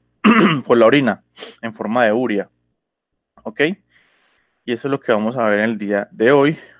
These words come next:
Entonces vamos a contar una historia desde el principio hasta el final de las proteínas. Algo muy interesante, vamos a hablar acerca de las deficiencias proteicas en la dieta,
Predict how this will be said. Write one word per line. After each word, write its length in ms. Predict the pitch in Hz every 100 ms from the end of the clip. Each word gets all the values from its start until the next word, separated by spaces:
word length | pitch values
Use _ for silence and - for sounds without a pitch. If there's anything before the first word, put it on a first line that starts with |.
| _ _ _ _ _
Entonces 200 | 113 113
vamos 180 | 117
a 80 | 131
contar 320 | 113 110 101
una 160 | 101 120
historia 580 | 120 - 123 117 120 120
desde 220 | 110 104
el 80 | 98
principio 600 | 104 101 104 107 113 117
hasta 160 | - 117
el 100 | 113
final 460 | 120 113 113 - _
de 220 | - 107
las 200 | 107 104
proteínas. 720 | - 104 - 101 101 101 - - - - - -
Algo 220 | 110 107
muy 160 | 113 113
interesante, 680 | 113 107 101 123 135 151 147
vamos 200 | 113 127
a 40 |
hablar 200 | 113 101
acerca 340 | 107 120 - 113
de 60 |
las 140 | 113 104
deficiencias 580 | 104 101 101 98 117
proteicas 520 | - 107 101 101 120 117
en 140 | 113
la 80 | 95
dieta, 460 | 98 110 113 165